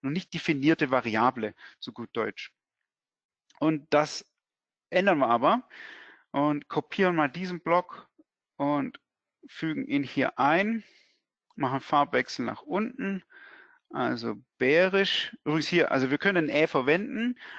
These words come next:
aber eben nur in einem Text oder hinter Kommentar, hinter Kommentarzeilen, äh, hinter Kommentarzeichen, also hier Doppel-, äh, Doppelschrägstrich. Genau, dann ist es ja keine,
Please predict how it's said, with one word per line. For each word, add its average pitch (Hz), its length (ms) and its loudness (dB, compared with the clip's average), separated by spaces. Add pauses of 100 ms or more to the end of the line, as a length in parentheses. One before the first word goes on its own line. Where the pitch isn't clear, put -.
aber 139 180 0
eben 147 260 0
nur 147 320 4 (260)
in 135 200 0
einem 123 320 0
Text - 600 -4 (500)
oder 143 400 2 (280)
hinter 147 440 -2
Kommentar, 123 840 0 (480)
hinter 139 160 -6
Kommentarzeilen, 113 1040 -2 (180)
äh, 123 80 -2
hinter 123 280 -2
Kommentarzeichen, 117 960 -2
also 107 160 -8
hier 117 100 -6
Doppel-, 117 460 -2 (720)
äh, 113 300 0 (100)
Doppelschrägstrich. - 960 -2 (560)
Genau, - 300 -10 (120)
dann 117 380 -2 (220)
ist 151 240 -2
es 165 140 6
ja 147 140 4
keine, 135 460 0